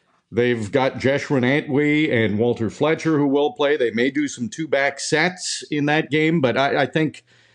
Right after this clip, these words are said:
I think the big key is we've seen it over and over against, when the Tiger Cats play Montreal, Trevor Harris to Eugene Lewis,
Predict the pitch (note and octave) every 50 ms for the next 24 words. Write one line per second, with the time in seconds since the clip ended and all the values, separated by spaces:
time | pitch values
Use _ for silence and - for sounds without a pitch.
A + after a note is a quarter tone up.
0 | _ _ _ _ _ _ - - F3+ G3+ G3+ F3 F3+ D3 B2+ D3 C3+ - - C#3+
1 | C#3+ C#3+ C#3 C#3+ B2 G#2 G2 - - - - - - - _ _ _ _ _ _
2 | - C3+ B2 A#2 G#2+ - - E3+ D#3 C#3 B2+ B2+ B2+ A#2 G#2+ A2+ G#2 F#2 F2+ -
3 | - D#2+ D#2+ - - _ _ _ _ - G#2 F#2+ A2 A#2 G#2+ G#2+ - - - -
4 | - - _ _ _ - G2 F#2 F#2 F2+ B2+ C3+ D3+ C#3+ D#3 C#3 - C#3+ C#3 C3+
5 | C3+ - - B2 B2+ C3+ C3+ C3 B2 - C3+ B2 A2+ G#2+ G2+ G#2 G#2+ A2 G#2+ -
6 | - B2+ C3 B2+ C#3+ B2 A2 A#2+ A#2+ A#2+ A#2+ A#2 A2+ - - - - _ _ _
7 | _ - - G#2+ G2 G2 A2+ B2 B2 A2 A2 A#2 A2+ G#2+ G#2+ F#2 E2+ E2 E2+ F2+
8 | F#2 - - - -